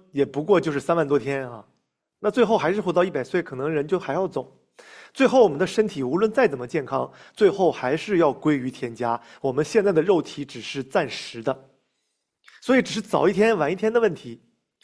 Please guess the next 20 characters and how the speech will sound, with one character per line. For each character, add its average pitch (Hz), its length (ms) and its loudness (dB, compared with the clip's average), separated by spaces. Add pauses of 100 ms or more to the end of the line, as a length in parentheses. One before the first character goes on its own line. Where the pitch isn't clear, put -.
(260)
我 160 60 0
们 214 120 4
最 262 160 4
期 - 260 0
盼 226 200 2
的 175 100 0
其 202 160 -8
实 185 160 -6
是 196 220 0 (160)
在 214 180 4
永 123 300 -2
生 214 260 2
中 175 260 0 (200)
跟 165 160 2
神 135 260 -4
永 143 220 -2
远 117 180 -2
在 131 140 0
一 113 80 -4
起。 - 260 -16